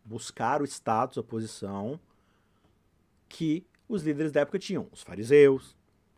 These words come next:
o rei Herodes, os soldados romanos, os centuriões, generais, o governador da época, da região, né?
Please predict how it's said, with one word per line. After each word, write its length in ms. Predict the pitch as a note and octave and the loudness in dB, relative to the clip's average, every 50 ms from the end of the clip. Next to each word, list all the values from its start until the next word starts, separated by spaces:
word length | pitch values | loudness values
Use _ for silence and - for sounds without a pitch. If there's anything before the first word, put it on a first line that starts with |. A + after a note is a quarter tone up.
| _ _ _ - | _ _ _ -20
o 60 | - | -16
rei 160 | D#2+ F#2 G2 | -10 -6 -2
Herodes, 640 | G#2 A#2+ C3+ C#3 C#3 C3+ C3 B2 C3+ C3 - - - _ _ _ _ _ _ _ _ _ _ _ _ _ _ _ _ _ _ _ _ _ _ _ _ _ _ _ _ - | 0 2 4 4 4 4 2 0 -4 -10 -14 -18 -20 _ _ _ _ _ _ _ _ _ _ _ _ _ _ _ _ _ _ _ _ _ _ _ _ _ _ _ _ -20
os 100 | - - | -16 -10
soldados 380 | - B2+ A#2 A2 G#2 G#2 F#2+ | -6 -4 -2 -2 -2 -4 -4
romanos, 540 | F#2 F#2+ C#3 D3+ D3 C#3 C#3 C3+ B2+ B2 G#2+ | -2 -2 0 0 2 0 0 -2 -4 -6 -8
os 40 | - | -10
centuriões, 560 | - G2+ - - B2+ C3 C3+ B2+ B2+ B2+ A#2 | -12 -12 -10 -8 -6 -6 -4 -4 -4 -4 -4
generais, 720 | G#2 G2+ G#2+ B2+ C#3 C3+ B2 B2 A#2+ A#2 A#2 A#2 - - _ _ _ _ _ _ _ _ _ _ _ _ _ _ - | -4 -4 -4 -2 0 0 0 0 -2 -2 -4 -6 -12 -20 _ _ _ _ _ _ _ _ _ _ _ _ _ _ -16
o 100 | - G2 | -14 -10
governador 520 | F#2+ A2+ G#2+ A2 G#2 A#2+ A2 G2+ G#2+ G2+ | -8 -4 -4 -2 -2 -2 -2 -2 -2 -2
da 160 | G#2+ C3 C#3 | 0 0 0
época, 480 | C3+ C3 C3 B2+ B2 - B2+ - A#2+ A2 | 0 0 -2 -4 -4 -8 -10 -12 -10 -8
da 80 | G#2 | -8
região, 600 | F2+ G2 G2 G2 C3+ D3 C#3 C3+ C3+ C3+ C3 B2+ B2+ _ _ _ _ _ _ _ _ _ _ _ _ | -8 -8 -6 -4 -2 -2 0 0 -2 -2 -4 -8 -12 _ _ _ _ _ _ _ _ _ _ _ _
né? 240 | - F#2 A2 B2+ C3+ | -14 -12 -10 -10 -12